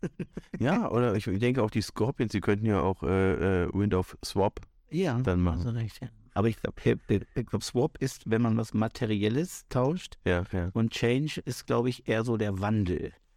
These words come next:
Speaker 1: Na, it's, äh, äh, the times are changing.
Speaker 2: Ja,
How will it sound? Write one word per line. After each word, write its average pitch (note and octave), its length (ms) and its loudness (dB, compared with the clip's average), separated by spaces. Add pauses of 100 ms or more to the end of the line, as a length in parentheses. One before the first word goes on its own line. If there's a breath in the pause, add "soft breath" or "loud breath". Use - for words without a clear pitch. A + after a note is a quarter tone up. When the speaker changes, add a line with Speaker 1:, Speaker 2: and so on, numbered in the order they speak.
(1600)
Speaker 1:
Na, G#2+ 200 2
it's, - 300 -2 (500)
äh, A#2+ 220 2 (180)
äh, B2+ 380 0
the B2 120 2
times C3 460 0
are A2+ 100 -2
changing. F2 580 -2 (640)
Speaker 2:
Ja, F2 300 0